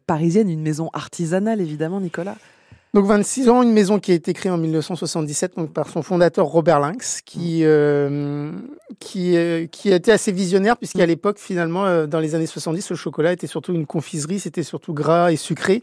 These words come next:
Speaker 1: Ouais.
Speaker 2: Et finalement, lui, il s'est dit, euh, « Je vais ouvrir une boutique qui va déjà vendre que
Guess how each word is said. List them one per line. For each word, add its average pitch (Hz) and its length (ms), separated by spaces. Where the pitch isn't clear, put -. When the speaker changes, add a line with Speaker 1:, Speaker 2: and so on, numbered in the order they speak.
Speaker 1:
Ouais. 151 80
Speaker 2:
Et 185 60
finalement, 202 420
lui, 202 160
il 196 60
s'est 170 160
dit, 196 260
euh, « 160 480
Je 131 60
vais 202 80
ouvrir 214 240
une 202 80
boutique 196 300
qui 196 80
va 170 100
déjà 165 260
vendre 165 320
que 233 80